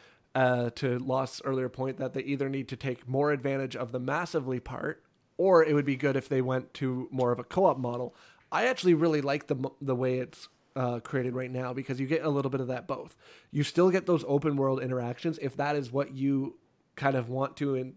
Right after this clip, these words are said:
do in a game. At the same time, I can log in with three of my buddies and go just do dungeons for the night, and then we don't have to do anything. We kinda queue in, press a button, press a button, and we teleport into a dungeon. We get those kind of still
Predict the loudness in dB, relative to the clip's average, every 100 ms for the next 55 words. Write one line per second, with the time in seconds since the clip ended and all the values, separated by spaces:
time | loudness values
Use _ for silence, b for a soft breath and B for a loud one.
0 | 0 2 4 0 -2 -2 -2 -6 -8 b
1 | b b b b -4 -2 -6 -4 -2 -2
2 | -4 -4 -4 -4 -8 -14 b b -6 -2
3 | -2 0 0 0 0 -2 -6 -8 -2 0
4 | 0 0 -2 0 0 -4 -6 -6 -4 -2
5 | -2 -2 -2 -2 -2 -2 -4 -6 -10 -18
6 | _ -2 2 2 2 0 0 0 0 0
7 | 0 -2 -4 -2 0 0 -2 -2 -2 -2
8 | 0 2 4 4 2 0 0 0 -2 -2
9 | -4 -6 -6 -4 -4 -4 -6 -6 -6 -6
10 | -6 -6 -6 -4 -6 -4 -6 -8 -12 b
11 | b b b b 6 6 4 0 4 4
12 | 4 2 -2 0 0 0 -4 -16 -4 0
13 | 2 0 -2